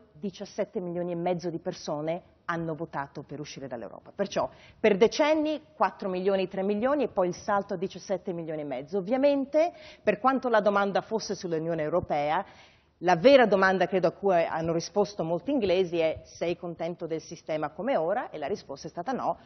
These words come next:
per problemi di diseguaglianza, perché si sentono abbandonati da Westminster e da Londra. Perciò la domanda è: dopo Brexit, queste persone che stavano male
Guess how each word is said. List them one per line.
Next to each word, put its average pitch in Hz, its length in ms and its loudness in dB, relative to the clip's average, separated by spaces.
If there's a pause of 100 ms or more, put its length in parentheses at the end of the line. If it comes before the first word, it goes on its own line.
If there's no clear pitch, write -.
(260)
per 147 220 0 (140)
problemi 139 300 -8
di 127 80 -16
diseguaglianza, 208 1000 2 (220)
perché - 260 -4
si 156 120 -12
sentono 143 320 -10
abbandonati 143 480 -4
da 135 80 -4
Westminster 139 640 -8
e 147 100 -4
da 247 100 2
Londra. 175 460 0 (260)
Perciò 208 220 2
la 202 80 8
domanda 202 320 6
è: 151 160 2 (180)
dopo 226 520 6
Brexit, 202 640 0
queste 226 360 2
persone 180 440 -8
che 160 80 -16
stavano 180 480 -2
male 117 420 -4